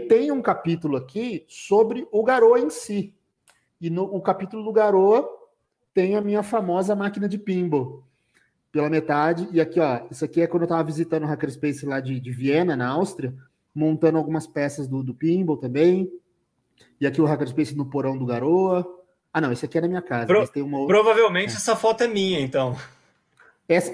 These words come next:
Speaker 1: esse aqui tá no, no Garoa do, no, no porão do Garoa. Talvez, é, não sei. Em Viena, você tava lá quando eu tava fazendo as coisas do, do pinball?
Speaker 2: Tava,
Speaker 1: Ah, foi
Speaker 2: tava.
Speaker 1: quando a gente bolou fazer a metamáquina, né?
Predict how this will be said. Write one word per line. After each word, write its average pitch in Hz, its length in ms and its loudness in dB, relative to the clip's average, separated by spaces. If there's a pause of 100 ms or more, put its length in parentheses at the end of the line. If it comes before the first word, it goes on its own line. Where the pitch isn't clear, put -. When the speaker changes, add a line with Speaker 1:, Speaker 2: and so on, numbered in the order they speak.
Speaker 1:
esse - 160 4
aqui 214 160 0
tá 220 100 4
no, 208 180 -2
no 170 100 -2
Garoa 165 320 4
do, 156 220 -2
no, 127 340 -6
no 127 160 -10
porão 143 240 -4
do 143 80 -4
Garoa. 120 400 -2 (1120)
Talvez, 226 880 4
é, 170 320 6
não 208 140 -2
sei. 220 420 2 (180)
Em 185 100 -2
Viena, 196 400 4
você 190 120 -6
tava 247 240 2
lá 247 200 4
quando 196 160 2
eu 165 60 -4
tava 170 160 0
fazendo 160 260 -4
as 147 80 -8
coisas 147 280 -2
do, 131 200 -8
do 117 180 -16 (160)
pinball? 190 500 -6 (360)
Speaker 2:
Tava, 277 140 4
Speaker 1:
Ah, 359 180 6
foi 311 140 2
Speaker 2:
tava. 247 100 0
Speaker 1:
quando 330 80 0
a 311 40 4
gente 311 220 -2
bolou 285 340 -2
fazer 262 220 -4
a 269 40 0
metamáquina, 226 640 -4
né? 214 180 -6